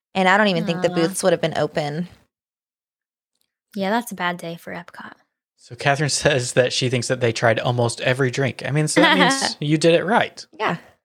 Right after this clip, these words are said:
Speaker 2: Yeah,
Speaker 3: It
Speaker 2: good
Speaker 3: means you had a
Speaker 2: job.
Speaker 3: type-
Speaker 2: What was your favorite?
Speaker 3: Yeah, what was the favorite drink item? 'Cause we still have another full month to try it.
Speaker 1: We have
Speaker 3: We're gonna
Speaker 1: time.
Speaker 3: we're gonna have to do
Speaker 2: Y'all
Speaker 3: it.
Speaker 2: have a lot of things
Speaker 1: <laughs>
Speaker 2: you need to try.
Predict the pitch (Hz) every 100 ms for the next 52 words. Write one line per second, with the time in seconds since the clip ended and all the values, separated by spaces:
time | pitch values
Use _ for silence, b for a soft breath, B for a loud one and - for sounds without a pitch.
0 | _ _ - 220 202 196 196 127 156 -
1 | 135 131 131 - 156 151 143 269 311 285
2 | 262 - 294 320 196 185 - _ 117 117
3 | 104 107 120 160 180 151 135 - - 123
4 | 131 131 120 - _ - 127 120 117 113
5 | 117 117 - b b b _ 185 220 -
6 | 180 165 190 190 - 135 127 127 - 127
7 | 120 156 - _ _ _ - - 123 113
8 | 139 196 _ _ _ _ _ _ _ -
9 | 220 240 277 254 185 185 - _ _ 123
10 | 135 139 147 - 117 120 247 359 427 427
11 | 302 247 233 254 269 - 214 214 254 -
12 | 269 311 196 180 196 - 180 170 220